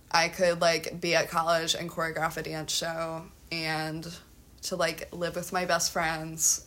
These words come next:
and eat really cool meals and eat, like, McDonald's on my four years. Like,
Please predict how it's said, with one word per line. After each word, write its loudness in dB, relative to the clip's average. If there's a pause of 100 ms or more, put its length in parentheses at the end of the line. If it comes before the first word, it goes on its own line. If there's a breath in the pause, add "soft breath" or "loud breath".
and -6 (640 loud breath)
eat 4
really 8
cool -2
meals 4
and 2
eat, 2
like, 2
McDonald's 6
on 2
my 2
four 2
years. 0
Like, 2